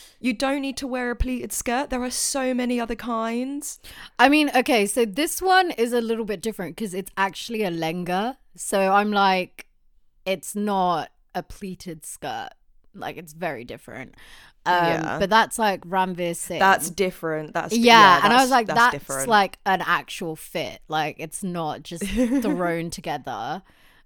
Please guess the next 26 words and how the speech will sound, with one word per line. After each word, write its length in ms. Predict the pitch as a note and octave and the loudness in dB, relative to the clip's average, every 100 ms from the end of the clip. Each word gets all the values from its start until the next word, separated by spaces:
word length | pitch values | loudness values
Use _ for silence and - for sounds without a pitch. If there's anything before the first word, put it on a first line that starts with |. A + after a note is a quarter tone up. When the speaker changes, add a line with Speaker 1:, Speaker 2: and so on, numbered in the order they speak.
| - | 0
Speaker 1:
Yeah. 460 | F#3 F#3 F3+ F3+ F3+ | 4 6 6 6 2
Speaker 2:
Um, 140 | E3+ | 0
Speaker 1:
Whereas 420 | G3+ A#3 A#3 A#3 G3+ | 0 0 0 -2 -4
that's 240 | A3 B3 | -6 -6
how 160 | C4+ B3 | -4 -4
I 140 | B3 | -4
feel. 580 | B3 F#4 A3 D#3+ D#3+ - - | -4 -4 -2 -2 -4 -10 -8
The 140 | G#3 | -6
pleated 280 | G3+ B3+ G3 | -4 -2 2
Speaker 2:
Yeah. 340 | F3+ D#3+ D3+ E3 F#3 | 4 4 2 0 -4
Speaker 1:
skirts 160 | A#3 - | -6 -4
on 160 | G3+ | -2
the 80 | G3+ | -2
men, 480 | G3 F3 E3+ G3 A#3 - - - - - | -4 -4 -4 -4 -6 -10 -20 -20 -16 -4
it 160 | A3 - | -4 0
feels 320 | A3+ A3 G#3+ | 0 0 0
like 240 | G#3 G3 G3 | -2 -2 -2
their 120 | G3 | -4
stylist 480 | - G3 F#3+ F#3+ - | -2 -2 -2 -4 -8
just 160 | F#3 F3 | -8 -4
went, 260 | F3+ F3 | -4 -4
"Yeah, 220 | F3 E3+ | -2 0
let's 220 | D#3+ E3 - | 0 -2 -2
add 200 | E3+ D#3 | -2 -2
some, 440 | - D#3 D3+ D3+ D3+ | -4 -4 -4 -6 -6
um, 480 | D#3 D3 D3+ D3 | -4 -4 -6 -12